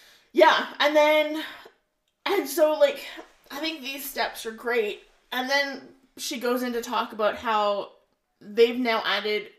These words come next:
you know, some people that look at this model have added a new step. And it's that relapse step.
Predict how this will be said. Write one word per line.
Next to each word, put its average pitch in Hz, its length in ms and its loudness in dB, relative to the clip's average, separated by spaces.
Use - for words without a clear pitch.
you 247 100 -8
know, 214 120 -2
some 247 220 -8
people 233 220 -8
that 202 160 0
look 240 260 -8
at 254 120 -6
this 247 160 -8
model 185 460 -4
have 233 260 -4
added 220 260 0
a 214 40 -4
new 214 200 -8
step. - 440 -4
And 240 120 -6
it's 233 180 -6
that 208 300 0
relapse 233 540 -6
step. - 340 -10